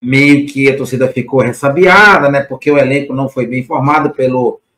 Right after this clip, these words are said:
executivo do Clube do Remo, Papelinho, e o presidente Tonhão, todo mundo sabe disso, tem muita lacuna nesse elenco do Remo. Todo mundo sabe que o Remo cresceu através aí do Rodrigo Santana, que achou o esquema tático, e jogadores que se fecharam, né? Porque se a gente dependesse de outras coisas,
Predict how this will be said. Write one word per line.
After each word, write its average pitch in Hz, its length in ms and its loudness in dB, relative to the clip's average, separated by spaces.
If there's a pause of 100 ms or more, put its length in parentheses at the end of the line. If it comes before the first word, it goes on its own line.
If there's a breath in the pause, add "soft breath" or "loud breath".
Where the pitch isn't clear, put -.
(640)
executivo 147 560 2
do 143 100 0
Clube 131 240 0
do 123 60 2
Remo, 131 160 2
Papelinho, 180 680 2
e 156 60 4
o 131 120 0
presidente 131 640 -2
Tonhão, 151 380 4
todo 135 240 0
mundo 135 180 0
sabe 151 260 -2
disso, 143 340 0
tem 139 100 0
muita 170 340 2
lacuna 156 560 -2
nesse 139 180 -6
elenco 143 260 -2
do 196 80 4
Remo. 160 280 -2 (400)
Todo 233 160 0
mundo 202 160 4
sabe 185 260 2
que 190 60 -4
o 165 40 0
Remo 175 180 0
cresceu 160 420 0
através 139 520 0
aí 131 120 2
do 131 120 2
Rodrigo 135 280 2
Santana, 123 460 -4
que 127 80 -10
achou 139 180 -4
o 139 40 -6
esquema 190 280 -2
tático, 170 400 -2 (340)
e 269 120 -4
jogadores 170 480 4
que 147 140 -8
se 143 120 -10
fecharam, 95 540 -4
né? 98 120 -10
Porque - 200 -16
se 135 100 -6
a - 20 0
gente 131 140 -6
dependesse 135 380 0
de 135 80 2
outras 131 280 -4
coisas, 127 460 -2